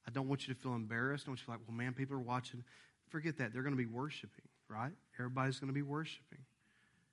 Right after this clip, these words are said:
And so during this time, if you need prayer, you say, "Man, I need a connection with God."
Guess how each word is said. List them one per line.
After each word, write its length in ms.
And 100
so 160
during 180
this 140
time, 220
if 120
you 80
need 140
prayer, 340
you 60
say, 140
"Man, 160
I 40
need 140
a 60
connection 420
with 140
God." 340